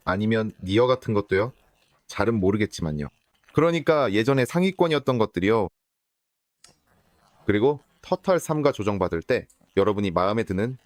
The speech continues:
그 알트코인을 매수하시면 됩니다. 이더리움도 괜찮고 꼭 특정 코인일 필요는 없습니다.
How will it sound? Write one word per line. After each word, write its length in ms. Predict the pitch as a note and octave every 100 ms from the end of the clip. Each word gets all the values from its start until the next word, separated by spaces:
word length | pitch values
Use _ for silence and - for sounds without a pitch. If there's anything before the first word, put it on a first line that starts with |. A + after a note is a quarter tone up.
| _
그 180 | - G2 -
알트코인을 640 | F#2+ - - G2 A#2 -
매수하시면 560 | F#2+ G2 G2+ F#2 G#2 F#2
됩니다. 320 | D#2 C2 - _ _ _ _ _ _
이더리움도 540 | A#2 B2+ D3+ D3+ C#3+ C3+
괜찮고 640 | G#2+ - B2 - E2 C2+ _ _
꼭 220 | - C#3+ -
특정 340 | - - D#3+
코인일 380 | - E3 D3+ C3+
필요는 340 | - B2+ A#2+
없습니다. 520 | F2 - F#2 D#2+ B1